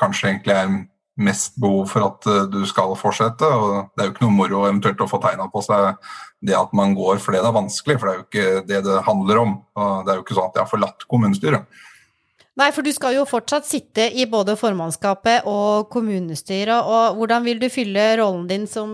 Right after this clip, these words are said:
Speaker 2: lo-, lo-, lokalpolitiker fremover da?
Speaker 1: Nei, min personlige målsetning er jo s-, i større grad synes som, eh, senterpartipolitiker, og fronte alt fra hjertesaker til prinsippsaker fra Senterpartiet sin side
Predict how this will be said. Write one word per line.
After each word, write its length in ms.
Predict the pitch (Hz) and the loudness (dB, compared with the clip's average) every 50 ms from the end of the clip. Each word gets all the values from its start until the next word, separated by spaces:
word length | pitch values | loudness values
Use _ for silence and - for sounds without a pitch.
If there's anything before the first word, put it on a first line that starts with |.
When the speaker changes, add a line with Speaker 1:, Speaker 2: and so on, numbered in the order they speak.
| 214 220 | -8 -8
Speaker 2:
lo-, 220 | 214 220 214 202 _ _ _ - | -8 -8 -10 -12 _ _ _ -12
lo-, 240 | 220 233 - - - _ _ _ | -12 -12 -12 -14 -20 _ _ _
lokalpolitiker 1000 | 233 247 247 - - 208 196 190 190 190 - 262 247 269 262 262 269 254 285 285 | -8 -8 -8 -6 -2 0 2 2 0 -2 -4 -8 -8 -8 -8 -10 -10 -10 -10 -8
fremover 520 | - - 269 277 294 320 381 427 480 453 | -4 -4 -2 -2 0 0 2 2 2 2
da? 60 | 247 185 220 - _ _ _ _ _ _ _ _ _ _ _ _ _ - - | 2 0 -4 -14 _ _ _ _ _ _ _ _ _ _ _ _ _ -14 -8
Speaker 1:
Nei, 220 | - - - 60 - 92 | -6 -2 0 0 -2 -2
min 180 | 95 92 92 95 | -4 -6 -6 -4
personlige 800 | - - 95 - - 101 95 92 95 101 107 113 113 110 107 107 | 0 0 0 2 2 0 -2 0 0 2 2 4 4 4 4 4
målsetning 560 | 107 104 98 98 - 104 101 - - 180 202 202 | 4 2 2 2 0 -2 -4 -2 0 2 4 4
er 160 | 117 104 98 101 | 4 2 2 0
jo 100 | 104 104 101 98 98 95 | 0 -2 -2 -2 -4 -4
s-, 180 | 95 - - - - | -6 -8 -10 -8 -8
i 80 | 113 107 | -6 -6
større 400 | - - - 101 95 101 107 101 | -6 -4 -4 -4 -2 0 0 0
grad 320 | 98 95 92 95 98 101 98 - | 2 2 2 2 0 -2 -4 -4
synes 460 | - - 98 98 95 113 120 117 - | -2 -2 -2 -2 0 0 -2 0 2
som, 240 | 117 107 101 101 104 | 0 0 2 2 2
eh, 240 | 101 98 98 98 98 98 - | 4 4 4 4 2 0 0
senterpartipolitiker, 960 | - 120 101 - - 127 127 135 127 120 135 131 135 135 151 151 - - 107 104 | -2 -4 -4 0 -2 0 0 0 0 2 2 0 2 0 -2 -6 -6 -8 -6 -4
og 80 | 131 123 117 - | -4 -4 -2 -2
fronte 480 | - 110 98 95 - _ _ 110 113 107 104 104 98 98 92 85 - _ _ _ - - - - - - - - _ _ _ _ _ _ _ - - - | -2 -2 -2 -2 -6 _ _ 0 2 4 4 4 4 2 0 -2 -6 _ _ _ -20 -20 -20 -20 -20 -20 -20 -20 _ _ _ _ _ _ _ -6 -2 0
alt 240 | - 107 117 117 - | 2 2 0 0 2
fra 160 | 107 107 117 | 2 2 4
hjertesaker 560 | 117 101 - - 95 - 107 107 104 - 151 135 | 4 2 0 -2 -2 0 0 0 0 -2 -2 0
til 220 | - 113 113 107 | 0 -2 -2 0
prinsippsaker 800 | 107 113 110 110 110 113 104 - - - 127 123 120 - 262 269 240 - | 0 0 0 2 0 -2 -4 -2 0 0 0 0 0 -4 -6 -6 -2 -2
fra 160 | 139 127 120 | 0 0 0
Senterpartiet 540 | 117 117 113 113 - - 117 117 123 120 120 | 0 -2 -4 -2 -2 -4 -2 -2 -4 -2 -2
sin 80 | 127 123 | 0 -2
side 300 | 120 120 123 123 165 233 | 0 0 0 0 0 -4